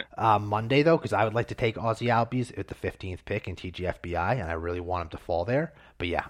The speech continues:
Speaker 2: I'm with you. I mean, he really, you could justify taking him eighth, ninth, or tenth.
Speaker 1: You really could. I mean, we're gonna get into it. I think second base is a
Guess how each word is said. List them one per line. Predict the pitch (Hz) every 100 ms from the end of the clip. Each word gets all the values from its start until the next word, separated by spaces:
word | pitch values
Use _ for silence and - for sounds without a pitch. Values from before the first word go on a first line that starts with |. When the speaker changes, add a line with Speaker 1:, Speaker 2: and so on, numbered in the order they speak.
| -
Speaker 2:
I'm | 95
with | 87 82
you. | 82
I |
mean, | 85 85 78
he | - 113
really, | 101 113 117 107
you | 107 131
could | 143
justify | 113 127 - 123 110
taking | - 101 98
him | 92 -
eighth, | 95 92 - _
ninth, | 98 98 92 -
or |
tenth. | - 85 - - _ _ _ _ _ _ _ _ _ _ _ _ -
Speaker 1:
You | 110
really | 101 90 82
could. | 101 78 78 -
I | -
mean, | 98 98 95 92 _ _ _ _ _ _
we're | 120 131
gonna | 139 113
get | 110
into | 110 104 117 113
it. | - -
I | 117
think | - 107
second | - 104 107 90
base | 104 101 95
is |
a | 95